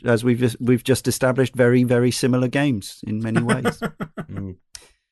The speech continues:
Speaker 1: Colin Alonso from our forum says, "On the beach, there's a hut that hands out toast,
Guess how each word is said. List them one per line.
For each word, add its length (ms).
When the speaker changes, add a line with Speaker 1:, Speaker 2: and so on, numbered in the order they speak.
Speaker 1:
Colin 320
Alonso 560
from 160
our 120
forum 340
says, 280
"On 220
the 80
beach, 440
there's 200
a 60
hut 280
that 160
hands 300
out 240
toast, 420